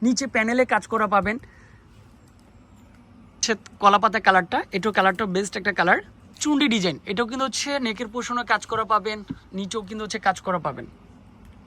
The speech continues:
কিন্তু চুন্ডি ডিজাইনটার মধ্যে এটাও কিন্তু কাজ করা পাবেন, এটাও সুন্দর।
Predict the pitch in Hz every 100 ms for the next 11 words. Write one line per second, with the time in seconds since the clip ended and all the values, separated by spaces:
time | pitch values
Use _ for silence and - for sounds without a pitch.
0 | - - 240 233 240 233 208 202 202 196
1 | 202 196 185 247 381 - 196 220 240 233
2 | 214 190 - 208 185 180 262 - - 294
3 | 269 269 185